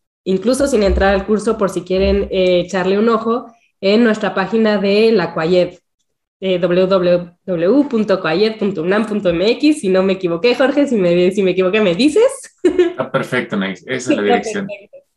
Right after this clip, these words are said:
Speaker 1: Entonces, para quienes quieran echarle un ojo a este libro, que es también Evaluación del y para el aprendizaje, pueden, eh, entrar a la página y echarle un ojo y tal vez así se animen también a tomar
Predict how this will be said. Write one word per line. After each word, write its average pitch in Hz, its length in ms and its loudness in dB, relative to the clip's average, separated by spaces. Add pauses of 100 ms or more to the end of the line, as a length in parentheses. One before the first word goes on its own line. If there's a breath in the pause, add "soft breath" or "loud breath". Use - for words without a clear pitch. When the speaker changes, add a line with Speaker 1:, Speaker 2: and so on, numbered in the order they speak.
(340 loud breath)
Speaker 1:
Entonces, 220 560 0
para 196 280 0
quienes 208 260 -6
quieran 277 260 2
echarle 269 340 0
un 269 140 2
ojo 262 240 0
a 247 80 0
este 254 220 -2
libro, 269 380 2
que 185 160 2
es 185 120 -4
también 208 420 0 (220 loud breath)
Evaluación 185 680 0
del 208 200 2
y 208 60 0
para 180 220 0
el 180 80 2
aprendizaje, 185 920 -2 (560)
pueden, 233 340 2
eh, 202 560 0
entrar 196 340 0
a 190 60 2
la 190 160 0
página 277 520 0
y 202 160 0
echarle 202 360 0
un 233 80 2
ojo 233 220 0
y 294 140 4
tal 214 160 2
vez 220 160 0
así 240 200 -2
se 254 80 0
animen 226 360 2
también 190 280 -2
a 202 100 -2
tomar 180 460 -2